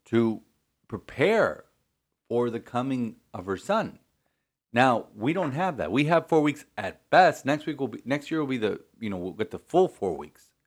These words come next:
You know, this year we get just two days shy of four weeks. And, you know, all that, you know, it's supposed to lead us to this great place spiritually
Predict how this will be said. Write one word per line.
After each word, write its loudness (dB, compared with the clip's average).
You -10
know, -6
this -6
year -2
we -2
get -4
just -12
two -4
days 0
shy 4
of -2
four -6
weeks. -18
And, 2
you 2
know, 4
all 8
that, 4
you 0
know, 4
it's 0
supposed -8
to -2
lead -2
us -4
to -4
this -8
great -4
place -8
spiritually -2